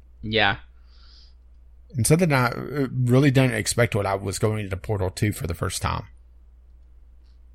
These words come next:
Speaker 1: Yeah, I had kind of gotten a couple of hints about Cave Johnson, 'cause he, there's some, a couple of,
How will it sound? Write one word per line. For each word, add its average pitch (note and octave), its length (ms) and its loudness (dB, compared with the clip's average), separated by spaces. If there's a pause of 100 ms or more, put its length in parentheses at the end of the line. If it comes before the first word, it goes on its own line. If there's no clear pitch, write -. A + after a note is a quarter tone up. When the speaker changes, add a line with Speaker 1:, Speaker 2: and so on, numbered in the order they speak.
(800)
Speaker 1:
Yeah, C3+ 300 4
I A3+ 180 10
had A#3 160 6
kind G3+ 280 4
of G3 140 -4
gotten D#3+ 400 -2
a C#3+ 100 -2
couple C#3+ 320 -2
of C3+ 80 0
hints D3 400 -6 (120)
about C#3+ 300 0
Cave D#3+ 220 -4
Johnson, E3+ 500 -4
'cause C#3 260 -2
he, D3 220 -4
there's C3+ 260 -2
some, A#2+ 380 -8 (720)
a B2 120 -2
couple C3 340 -4
of, A2 180 -4